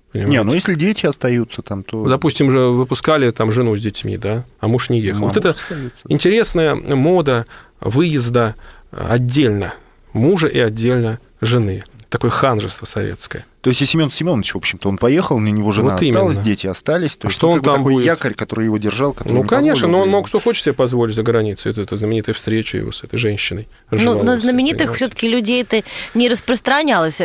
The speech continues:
Speaker 3: Там, например, Белла Ахмадульна с мужем поехала
Speaker 1: Это
Speaker 3: за
Speaker 1: вообще
Speaker 3: границу.
Speaker 1: каста была. Я думаю, они даже не знали, как люди-то живут простые, понимаете? Никогда не знали. Это была прослойка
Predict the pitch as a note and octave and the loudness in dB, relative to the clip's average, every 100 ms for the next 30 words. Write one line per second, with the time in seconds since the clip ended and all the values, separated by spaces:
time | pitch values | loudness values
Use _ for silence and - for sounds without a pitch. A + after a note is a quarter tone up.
0 | C#3+ F3+ F3+ E3+ G3+ G3+ F3 B3 B3+ - | -2 -2 -2 -2 0 2 2 2 2 0
1 | G#3 F#3+ A3+ B3 A#3+ B3+ A#3 F3 E3+ F3 | 0 0 0 0 2 2 2 0 0 0
2 | E3 C3+ - D3 B2+ - D#3+ G#3+ A3 F#3 | 0 -2 -4 -4 -4 -2 0 2 2 2
3 | F#3+ G3 G#3+ E3+ - B2+ A#2+ A2 C3 E3+ | 0 2 2 0 0 0 2 4 2 2
4 | F#3+ F3+ E3+ E3+ F3+ F3 E3+ E3+ F3 E3 | 2 2 2 2 4 4 4 2 2 2
5 | E3 D#3 D#3 F3+ A#2 G#2+ G3+ A2+ G#2 - | 2 0 -2 -2 0 0 0 0 -2 -4
6 | G2+ - G#2 A2+ G#2+ - B2+ E3+ D#3+ C#3+ | -6 -4 -4 -2 -4 -2 0 2 2 2
7 | A2 G#2 G#2 G2 - _ _ - A#3 D#3+ | 0 -2 -4 -6 -14 _ _ -6 0 2
8 | D#3+ F#3 D3+ - A#2 G2+ - | 0 0 -2 0 0 0 -6